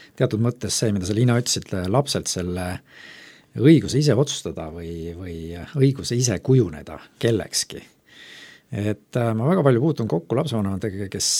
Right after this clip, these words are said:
äh, teatud mõttes siis, äh, noh, see on ka seesama näide, et, äh, otsime, kas sina mainisid, et ka sinu laps, hoolimata sellest, sa olid üksikema, ikkagi eliitkool. Et, äh, see eliitkool on see, mis,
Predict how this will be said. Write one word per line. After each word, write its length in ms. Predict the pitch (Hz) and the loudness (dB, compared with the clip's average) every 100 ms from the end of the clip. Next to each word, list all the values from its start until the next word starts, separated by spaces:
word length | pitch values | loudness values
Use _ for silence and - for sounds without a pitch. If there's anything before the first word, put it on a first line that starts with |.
| - | 0
äh, 300 | 98 98 98 92 - _ 151 - - 110 95 | -2 -2 -4 -6 -10 _ -20 -16 -10 -8 -6
teatud 300 | 95 147 147 113 | 0 2 2 0
mõttes 480 | 135 - - 73 - - | 0 0 -8 -4 -2 -2
siis, 200 | - 82 - - 95 | -4 -4 -2 -2 -2
äh, 240 | 90 87 113 156 | -4 -6 -8 -8
noh, 80 | 143 | -6
see 160 | 139 | -2
on 80 | 120 | -2
ka 80 | 120 | -2
seesama 360 | 120 143 127 107 | 0 4 6 8
näide, 300 | 135 120 87 82 | 6 6 0 -6
et, 100 | - - | -12 -6
äh, 140 | 90 - - - - - | -6 -8 -16 -20 -8 -2
otsime, 320 | 117 - 85 | 0 0 -2
kas 160 | - 143 | 0 2
sina 120 | 101 | 2
mainisid, 400 | 87 92 80 85 | 0 -2 -4 -8
et 140 | 85 - | -10 -8
ka 80 | - | -2
sinu 220 | 113 85 | -2 0
laps, 240 | 82 - | -4 -4
hoolimata 320 | 101 87 78 92 | -4 -2 -4 -4
sellest, 240 | 107 - | -4 -4
sa 60 | 90 | -6
olid 180 | 127 | -4
üksikema, 400 | 185 - - 104 98 - - - - | -4 -4 -2 -2 -4 -8 -18 -8 -4
ikkagi 380 | 110 107 101 101 - _ - - | -4 -2 0 -2 -4 _ -20 -12
eliitkool. 640 | 127 120 123 127 - 85 - - - - - - - | -4 2 2 2 -2 -6 -6 -12 -20 -18 -16 -14 0
Et, 320 | 113 117 - _ 117 | 2 2 0 _ 4
äh, 240 | 110 107 | 4 4
see 160 | 98 120 | 4 4
eliitkool 560 | 156 165 - 156 120 | 2 2 0 2 2
on 80 | 110 | 2
see, 240 | - 143 110 | 4 6 4
mis, 240 | 98 - | 0 -4